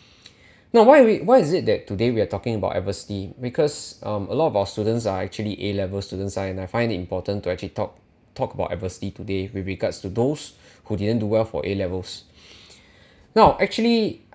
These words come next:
I see adversity as an important thing because actually failure keeps you grounded. If you, if you,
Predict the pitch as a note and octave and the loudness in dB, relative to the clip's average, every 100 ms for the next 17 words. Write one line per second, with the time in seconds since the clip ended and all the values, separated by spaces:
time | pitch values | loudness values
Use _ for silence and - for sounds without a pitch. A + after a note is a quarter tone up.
0 | _ - C#3 C3 F#3+ G3+ - A2+ A2+ A#2+ | _ 0 0 0 -4 -2 0 -2 -2 -6
1 | - C#3 B2+ G#2+ G2+ - - G2 F#2 F2+ | -2 -2 0 0 -2 -4 -10 -8 -8 -8
2 | G#2 G2 F#2+ G2+ G#2 F#2+ G#2+ - _ B2 | -8 -6 -6 -6 -6 -6 -8 -12 _ -6
3 | C#3 D3 - - C#3+ - E3 D#3+ A2+ A2 | 0 0 0 -8 -8 -4 -4 -2 -2 0
4 | A#2+ A#2+ A2 A2 G#2+ F2+ F#2 F#2+ - _ | 0 -2 -4 -6 -6 -6 -6 -8 -12 _
5 | E3+ F#3+ G#3 - F3+ F#3 F3 | -4 -2 -2 -2 -2 0 -2